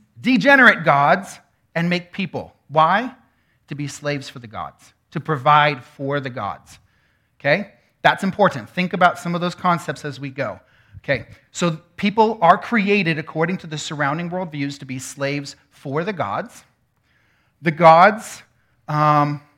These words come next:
will set up systems to control the people.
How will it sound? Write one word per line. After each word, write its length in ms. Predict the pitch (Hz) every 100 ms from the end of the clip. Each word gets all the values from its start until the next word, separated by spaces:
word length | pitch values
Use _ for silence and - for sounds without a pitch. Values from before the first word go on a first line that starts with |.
| _ _ _ _ _
will 220 | 147 170 165
set 300 | - 170 160
up 100 | -
systems 800 | - 185 - - 107 92 - - _ -
to 120 | 165
control 540 | - 151 - 165 151
the 100 | 131
people. 400 | - 104 _ 64